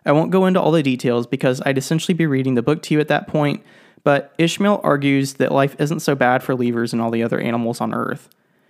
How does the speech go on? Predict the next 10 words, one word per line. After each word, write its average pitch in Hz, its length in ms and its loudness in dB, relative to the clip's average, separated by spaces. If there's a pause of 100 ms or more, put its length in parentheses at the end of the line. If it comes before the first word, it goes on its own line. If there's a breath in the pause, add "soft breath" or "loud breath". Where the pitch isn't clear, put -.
(100)
In 147 120 0
fact, 160 340 0
he - 240 -4
thinks 202 240 0
everyone 151 340 2
else 143 220 0
has 135 140 0
it 135 140 -4
pretty 143 140 0
good. 175 340 0